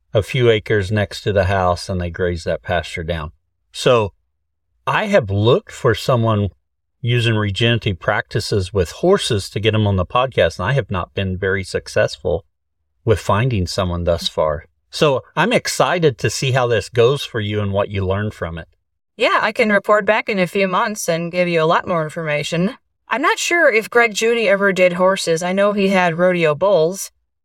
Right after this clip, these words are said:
Speaker 2: He has a great story about the bull owner trying to relieve himself in the pasture and getting freight trained from behind by his bull. But <laughs>
Speaker 1: Oh.
Speaker 2: yeah, I will have an update on the horses. I know that Nicole Masters has a module on her website that you can take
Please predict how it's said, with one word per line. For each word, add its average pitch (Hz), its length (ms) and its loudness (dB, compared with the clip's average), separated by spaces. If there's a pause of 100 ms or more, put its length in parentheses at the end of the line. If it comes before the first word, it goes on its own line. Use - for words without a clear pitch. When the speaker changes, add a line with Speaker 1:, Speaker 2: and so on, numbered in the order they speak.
(140)
Speaker 2:
He 220 80 -2
has 185 180 2
a 165 40 -2
great 165 280 0
story 160 500 2
about 151 460 0
the 160 180 4
bull 165 360 4
owner 185 640 2
trying 175 460 0
to 180 160 -2
relieve 180 340 0
himself 175 400 0
in 170 80 -2
the 180 80 -2
pasture 180 640 0
and 165 300 0
getting 170 240 0
freight 202 260 0
trained 170 340 2
from 170 140 0
behind 185 480 -2
by 147 140 0
his 156 180 -2
bull. 190 300 2 (340)
But 202 260 2
<laughs> - 80 2
Speaker 1:
Oh. 311 320 2 (380)
Speaker 2:
yeah, 185 160 2
I 220 60 0
will 247 160 2
have 233 180 4
an 226 80 -2
update 233 300 2
on 220 80 0
the 196 80 2
horses. 202 580 2
I 208 80 0
know 262 240 0
that 277 300 0
Nicole 226 400 2
Masters 180 800 0
has 170 280 2
a 185 60 0
module 190 480 2
on 185 180 4
her 190 180 0
website 165 760 0
that 160 400 0
you 180 100 -6
can 160 320 -2
take 160 320 -4